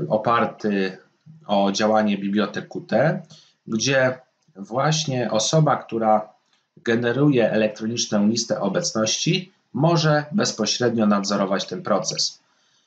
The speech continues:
I tutaj ten system też działa podobnie, to znaczy użytkownik, który uprzednio zapisał swoje,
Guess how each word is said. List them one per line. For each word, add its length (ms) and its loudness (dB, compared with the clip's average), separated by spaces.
I 160 -2
tutaj 540 0
ten 140 4
system 460 0
też 200 0
działa 260 2
podobnie, 640 0
to 100 -10
znaczy 500 -2
użytkownik, 720 -2
który 300 -6
uprzednio 480 0
zapisał 500 -2
swoje, 520 -2